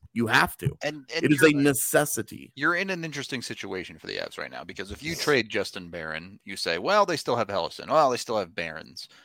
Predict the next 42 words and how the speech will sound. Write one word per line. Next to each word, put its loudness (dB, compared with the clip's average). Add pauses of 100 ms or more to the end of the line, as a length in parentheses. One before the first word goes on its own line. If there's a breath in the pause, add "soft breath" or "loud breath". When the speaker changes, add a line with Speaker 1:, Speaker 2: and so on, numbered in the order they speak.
(220 soft breath)
Speaker 2:
on -2
the -8
forward -4
side 0
if -12 (140)
they -6
trade -2
Raanta. -10
Well, 2
you -6
still 0
have 4
Olausson. -2
You -12
still -6
have -4 (140)
Foudy. -14
You -16
still -6
have -4
a -14
couple -8
of -12
other -8
interesting -16
guys -6
down -8
the -14
line." -4 (1080 soft breath)
If -8
they 2
do -6
that 4
this -4
year, -4 (260)
and -12
then -12
you -14
go -6
to -8
next -2
year, -6